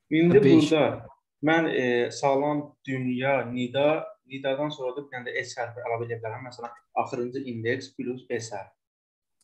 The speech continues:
Speaker 2: A, stringin üzərinə nəsə əlavə etmək istəyirsən də, düzdürmü?
Speaker 1: Bəli, bəli. Konkat elə bir indekslərdən eləmək istəyirəm. On birinci indeks bərabərdir, məsəl üçün, S hərfi.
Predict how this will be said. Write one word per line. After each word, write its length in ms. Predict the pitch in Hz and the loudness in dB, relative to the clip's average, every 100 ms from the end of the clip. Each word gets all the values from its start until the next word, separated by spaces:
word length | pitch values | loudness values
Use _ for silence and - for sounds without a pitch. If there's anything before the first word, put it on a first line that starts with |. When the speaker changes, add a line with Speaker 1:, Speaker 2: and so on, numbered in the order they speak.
| _ _ _ | _ _ _
Speaker 2:
A, 140 | 170 - | 6 6
stringin 560 | - 196 190 190 208 | 6 8 8 8 6
üzərinə 420 | 180 175 165 190 214 | 6 6 4 4 4
nəsə 260 | 180 - 160 | 4 4 4
əlavə 300 | 156 151 147 | 4 2 0
etmək 340 | - 123 123 | -2 -8 -6
istəyirsən 560 | - - 120 - 135 165 | -8 -6 -4 -2 0 2
də, 120 | 185 | 2
düzdürmü? 480 | 165 156 180 170 117 | 2 2 2 2 2
Speaker 1:
Bəli, 200 | 127 120 | 2 2
bəli. 260 | 117 110 101 - | 0 -2 -4 -2
Konkat 440 | 160 156 160 175 | -2 0 0 2
elə 140 | 156 151 | 4 4
bir 140 | 175 151 | 0 -2
indekslərdən 600 | 127 113 - 113 107 110 | -2 -4 -6 -10 -10 -12
eləmək 280 | 107 - - | -18 -20 -20
istəyirəm. 240 | - 110 131 | -20 -10 -8
On 120 | 127 | -6
birinci 320 | 123 127 139 | -6 -6 -8
indeks 320 | 135 123 - - | -6 -6 -8 -12
bərabərdir, 640 | 123 117 123 123 123 139 139 _ _ _ _ - | -10 -8 -8 -6 -6 -8 -12 _ _ _ _ -16
məsəl 240 | 110 113 110 | -12 -10 -10
üçün, 140 | 127 | -8
S 200 | 113 - 98 | -8 -8 -14
hərfi. 480 | - _ _ - | -16 _ _ -20